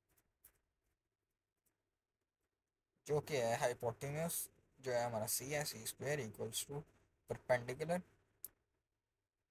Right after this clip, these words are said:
square plus base square। इधर सरफराज बात कर रहे हैं कि अगर जो हमारी जो base है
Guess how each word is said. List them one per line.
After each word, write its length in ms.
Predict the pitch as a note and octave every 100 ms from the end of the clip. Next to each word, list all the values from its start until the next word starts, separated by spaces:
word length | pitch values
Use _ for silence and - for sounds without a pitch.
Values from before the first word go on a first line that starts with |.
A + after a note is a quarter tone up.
| _ _ _ _ _ _ _ _ _ _ _ _ _ -
square 500 | - - B2+ B2+ C3 - _ _ _ _
plus 280 | A#2+ A2+ - A#2
base 240 | G#2+ -
square। 200 | - C2+ - -
इधर 180 | C#3+ F#3
सरफराज 560 | - D#3 - C3 C3+ -
बात 240 | A2+ A#2+ A#2+
कर 120 | A2+
रहे 180 | G#2+ A#2
हैं 100 | B2
कि 120 | C#3
अगर 220 | B2 B2+
जो 140 | B2+ C3+
हमारी 300 | B2+ A2+ A#2
जो 100 | A#2 A2+
base 320 | A2+ B2 -
है 180 | A2+